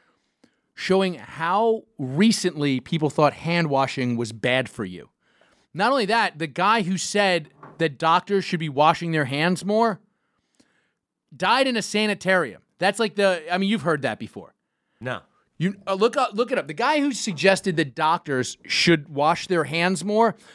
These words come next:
Speaker 1: because of invisible microbes during, like, childbirth and shit like that died in a sanitarium. He was drummed out of medicine because he was a scientist questioning science.
Speaker 2: Wow.
Speaker 1: Yeah.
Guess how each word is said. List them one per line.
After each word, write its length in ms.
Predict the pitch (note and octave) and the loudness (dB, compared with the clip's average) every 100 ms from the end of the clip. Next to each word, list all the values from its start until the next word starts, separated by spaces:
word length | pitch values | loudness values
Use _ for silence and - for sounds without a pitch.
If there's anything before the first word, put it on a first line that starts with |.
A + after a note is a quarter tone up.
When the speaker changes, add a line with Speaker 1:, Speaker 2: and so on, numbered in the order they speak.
| - | -10
Speaker 1:
because 260 | E3 F3+ E3 | 0 2 2
of 100 | E3 | -2
invisible 480 | D3+ D#3+ F3 F3+ | 0 0 0 0
microbes 540 | D#3+ D3+ E3 G3 F#3+ C3+ | 0 0 0 2 2 0
during, 200 | E3+ E3 | -2 0
like, 160 | D3 - | -2 -2
childbirth 600 | F3 F3+ E3+ F3+ E3+ F3+ | 0 2 2 0 -2 -4
and 100 | D3 | -2
shit 200 | F#3+ F3 | -2 0
like 180 | E3+ | -2
that 280 | F3+ F#3+ G3 _ - _ - | 0 0 -2 _ -20 _ -6
died 320 | F3+ A#3 D4+ | 0 2 2
in 100 | D4 | 0
a 60 | A3+ | -2
sanitarium. 840 | - G#3 A3 G3+ F3+ G3 F3+ A#2+ - _ | -2 0 0 0 0 2 2 -2 -10 _
He 120 | G3 | 0
was 160 | G3 C3 | 0 0
drummed 520 | - C3+ F#3+ C4 B3+ | -8 -2 0 0 2
out 140 | A#3+ | 0
of 120 | G#3+ D#3 | 0 -2
medicine 440 | E3+ E3+ - - _ _ _ _ _ _ _ _ _ _ _ _ _ _ _ _ _ _ _ _ - | -2 -2 -4 -14 _ _ _ _ _ _ _ _ _ _ _ _ _ _ _ _ _ _ _ _ -2
because 220 | F#3 G3 | 4 4
he 80 | G3 | 4
was 100 | E3+ | 0
a 80 | D#3 | -4
scientist 880 | - F#3+ G#3 A3 A3 F#3+ G3 - | -4 -2 2 2 0 -2 -2 -4
questioning 680 | - - G3 - F#3+ F#3+ F3+ | -4 2 2 2 0 0 0
science. 760 | - F3+ F3 F3+ A#2+ - - - _ _ _ _ _ _ _ | -2 -2 0 0 -4 -10 -14 -16 _ _ _ _ _ _ _
Speaker 2:
Wow. 360 | - G1+ A#2 - _ _ _ _ _ - | -14 -12 -12 -16 _ _ _ _ _ -2
Speaker 1:
Yeah. 260 | F#3 A3+ | 2 2